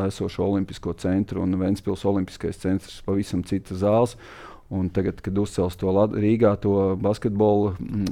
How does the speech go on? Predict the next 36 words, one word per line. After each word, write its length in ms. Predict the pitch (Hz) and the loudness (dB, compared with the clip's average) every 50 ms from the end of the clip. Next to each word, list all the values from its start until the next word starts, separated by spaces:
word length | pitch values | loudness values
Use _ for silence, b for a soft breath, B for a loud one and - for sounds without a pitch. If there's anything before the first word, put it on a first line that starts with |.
| - | 2
māju, 380 | 110 107 110 113 117 120 120 113 - 101 | 4 4 4 6 6 4 4 2 2 2
tad 100 | 104 107 110 | 4 4 6
arī 160 | 131 139 113 | 6 6 4
būs 240 | 98 95 98 98 - | 4 4 2 0 0
pavisam 400 | - 98 95 104 104 - 95 85 | 0 0 0 0 0 0 -2 -2
savādāk, 400 | - - 104 95 92 92 92 92 | 0 2 2 2 4 2 0 -2
būs 160 | 90 90 87 | -2 -4 -2
vairāk 380 | - 98 98 101 101 92 - - | 2 4 4 6 4 4 2 0
pieejamība, 540 | - 101 101 95 92 90 87 90 90 92 87 | 0 2 2 4 2 2 2 0 0 0 -2
jo 60 | 87 90 | -2 2
Daugavas 380 | 92 98 101 98 98 95 92 - | 2 2 4 4 2 0 0 -2
sporta 320 | - - 107 107 101 - 101 | -2 2 2 2 2 2 0
nams 220 | 98 98 - - | 0 0 0 -2
ir 60 | - 101 | 0 2
lieliska 400 | 104 113 113 110 95 - - 98 | 4 6 6 4 2 2 0 0
atmosfēras 560 | 110 - 120 101 - - - 95 92 95 98 | 2 2 2 0 0 2 0 0 0 0 0
ziņā, 240 | 104 107 107 98 95 98 101 | 2 2 2 2 2 2 2
viena 220 | 104 107 104 98 | 4 4 4 4
no 20 | 98 101 | 4 4
labākajām 500 | 98 101 101 92 92 - 95 87 92 98 | 4 4 2 2 0 0 0 0 0 0
zālēm, 400 | 95 101 101 110 113 107 104 104 92 | 2 4 4 6 6 4 4 2 0
bet, 80 | 92 98 | 0 0
diemžēl, 400 | 98 98 95 95 101 101 107 104 - | 0 0 0 0 2 2 2 0 -2
tur 80 | - - | -4 -6
to 160 | - 101 95 | -4 -2 -2
starptautiskās 800 | 92 - - 110 101 - 95 95 90 - 90 - - 95 90 - | -2 0 0 0 0 0 -2 -4 -4 -4 -8 -4 -2 -4 -2 -2
kategorijas 560 | - 101 101 110 98 98 95 95 98 95 - - B B B B B B B B B B B B | -2 -4 -2 -2 0 0 0 0 0 -2 -6 -8 B B B B B B B B B B B B
spēles 480 | - - - - 101 107 110 113 104 101 | -12 -4 0 2 4 6 6 6 4 4
dēļ 140 | 104 98 - | 4 2 4
tām 160 | - 95 101 | 2 0 0
sienām 400 | - - 110 113 110 98 95 101 | 2 2 2 4 4 4 2 2
to 160 | - - 101 | 0 0 2
nevar 320 | 104 117 127 123 107 101 - | 2 4 4 4 2 0 0
to 160 | - 90 92 | -2 -2 0
rīkot 400 | 92 101 98 92 - 78 - - - | 2 0 0 0 -2 -6 -6 -6 -8
tur. 100 | 82 - | -10 -10